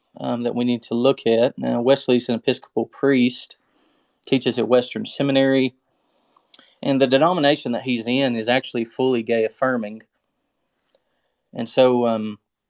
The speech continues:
you know, back in two thousand fourteen, before he was, um, before he was a, uh, Episcopalian priest,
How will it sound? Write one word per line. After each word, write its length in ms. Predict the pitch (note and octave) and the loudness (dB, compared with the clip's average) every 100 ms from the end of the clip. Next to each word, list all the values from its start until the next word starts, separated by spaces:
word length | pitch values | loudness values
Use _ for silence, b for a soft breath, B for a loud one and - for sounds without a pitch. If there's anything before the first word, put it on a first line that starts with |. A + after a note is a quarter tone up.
| _ _ _ _ _ - | _ _ _ _ _ -8
you 80 | A#2+ | -4
know, 80 | |
back 320 | A#2 D3 C3+ C3+ | 2 2 2 -2
in 340 | A#2+ A2+ A2 | -2 -4 -8
two 160 | - C3 | -6 0
thousand 340 | C3+ B2 A#2 | 2 2 0
fourteen, 760 | - B2 A#2 - C3+ C3+ A#2+ A#2 | -6 -6 -6 -6 -4 -2 -2 -6
before 300 | A2 B2 A#2 | -6 -4 -2
he 120 | A#2+ | -4
was, 400 | A2+ A2+ - - _ _ _ _ _ _ _ _ _ _ _ _ - | -4 -6 -12 -18 _ _ _ _ _ _ _ _ _ _ _ _ -8
um, 220 | A#2 A2 | -6 -4
before 320 | A#2 - B2+ | -6 0 0
he 120 | A#2+ A#2+ | 0 2
was 400 | A#2+ A#2+ A2+ - | 4 4 2 -2
a, 480 | A#2+ A#2 A#2 A#2 | -2 -2 -4 -6
uh, 160 | A#2 A2+ | -4 -4
Episcopalian 680 | A#2 B2 B2 B2+ A#2 A2 G#2+ | -2 -4 -2 2 2 2 -4
priest, 760 | - C#3 C3+ A2+ A2+ - - | 0 4 6 4 0 -8 -18